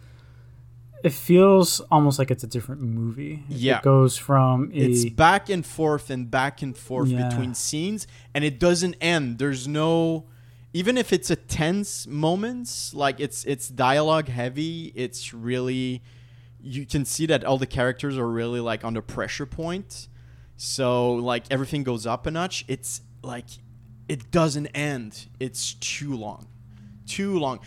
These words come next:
Speaker 2: So that's why, like, the end of the film, like, it went like this, and then it reached that point, and, like, uh, pff, like, it, it, like,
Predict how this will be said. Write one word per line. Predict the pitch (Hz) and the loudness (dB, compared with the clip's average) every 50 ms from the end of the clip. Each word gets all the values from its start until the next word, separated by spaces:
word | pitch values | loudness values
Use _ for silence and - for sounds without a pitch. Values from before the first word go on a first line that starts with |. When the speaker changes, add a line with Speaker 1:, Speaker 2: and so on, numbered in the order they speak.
| - - - | -20 -16 -8
Speaker 2:
So | - 151 147 | -4 0 2
that's | 156 175 175 - - - | 2 2 0 0 -4 -2
why, | 185 180 190 196 | 0 0 0 2
like, | 165 151 139 131 117 | 2 0 -2 -2 -2
the | 117 127 135 | -4 -2 -2
end | 147 175 | -2 -2
of | 175 151 | -4 -6
the | 139 127 | -8 -10
film, | - 175 175 180 | -8 -6 -4 -2
like, | 156 147 143 120 120 | -2 -2 -2 -2 -6
it | 151 139 123 | -8 -8 -8
went | 143 147 165 180 165 | -6 -6 -6 -6 -4
like | 170 151 131 117 104 | -4 -4 -4 -6 -6
this, | 127 139 208 240 - - - - - - - | -6 -6 -6 -6 -8 -12 -12 -14 -14 -12 -10
and | 135 139 139 131 123 123 123 120 | -8 -8 -8 -10 -12 -14 -14 -10
then | 120 143 139 135 131 | -8 -6 -6 -6 -6
it | 120 - 117 | -8 -8 -8
reached | 120 131 127 110 - - - - - | -8 -8 -8 -8 -10 -12 -10 -8 -6
that | 131 131 127 - - | -6 -6 -6 -8 -12
point, | - 127 127 147 175 - | -12 -10 -8 -8 -8 -8
and, | 135 131 127 | -8 -8 -6
like, | 120 123 117 117 - | -6 -6 -6 -6 -6
uh, | 143 139 120 | -8 -8 -8
pff, | - - - - - 139 135 131 123 117 113 110 107 104 101 - - - - - - - - - - - - - | -8 -12 -16 -14 -12 -12 -10 -10 -10 -10 -10 -10 -12 -12 -14 -16 -18 -20 -20 -20 -20 -20 -20 -20 -20 -20 -16 -10
like, | 117 131 131 123 - | -8 -8 -8 -6 -8
it, | 147 127 - - | -10 -10 -10 -8
it, | 127 135 127 | -8 -8 -8
like, | 120 131 131 123 120 | -8 -8 -10 -10 -10